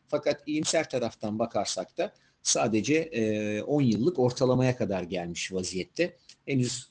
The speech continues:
e, artı standart sapmalara gitmiş değil. Ama tabii bu kadar hızlı bir hareket,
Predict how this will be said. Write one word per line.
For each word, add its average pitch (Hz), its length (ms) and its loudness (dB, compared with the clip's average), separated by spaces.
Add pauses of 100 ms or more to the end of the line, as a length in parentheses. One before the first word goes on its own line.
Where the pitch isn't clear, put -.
(120)
e, 104 260 -8
artı 117 440 0
standart 107 440 0
sapmalara 98 540 0
gitmiş 104 460 -6
değil. 107 220 2 (260)
Ama 135 380 4 (300)
tabii 120 360 0
bu 117 140 -8
kadar 120 280 4
hızlı 113 340 2
bir 113 80 4
hareket, 107 520 -2